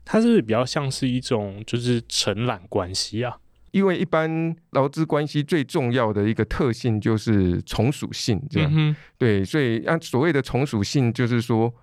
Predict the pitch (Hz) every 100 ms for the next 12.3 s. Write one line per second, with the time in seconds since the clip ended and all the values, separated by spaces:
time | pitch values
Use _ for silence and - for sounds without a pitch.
0 | _ - 196 - 92 180 139 117 104 98
1 | 101 - _ _ _ _ _ - 101 127
2 | 123 117 120 113 113 104 113 - _ 143
3 | 113 110 - 117 113 - 92 - 127 110
4 | - 110 110 95 90 113 120 120 127 113
5 | 107 98 92 135 104 90 104 107 101 -
6 | 120 104 110 104 - - 104 110 107 95
7 | 95 - 107 90 - - - _ 131 110
8 | 98 92 101 - 95 123 123 - 151 104
9 | 107 110 104 90 104 98 92 87 92 110
10 | 98 107 123 98 82 101 - 95 90 101
11 | - _ _ _ - 90 101 123 - -
12 | - 95